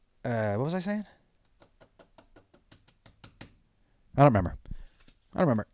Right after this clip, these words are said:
Um, I don't remember. Okay, everybody. So, Facebook Livers, oh, gambling. Well, forget it.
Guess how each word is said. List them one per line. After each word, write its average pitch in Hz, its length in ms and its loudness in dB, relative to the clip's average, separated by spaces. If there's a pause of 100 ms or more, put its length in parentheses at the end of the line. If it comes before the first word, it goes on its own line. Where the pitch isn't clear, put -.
Um, 127 400 4 (1400)
I 120 60 2
don't 107 100 0
remember. 80 200 -10 (1000)
Okay, 180 200 10
everybody. 90 540 2 (460)
So, 180 180 2
Facebook 196 360 4
Livers, 127 460 8 (120)
oh, 151 80 6
gambling. 139 480 2 (880)
Well, 131 140 2
forget 80 260 -8
it. - 60 -20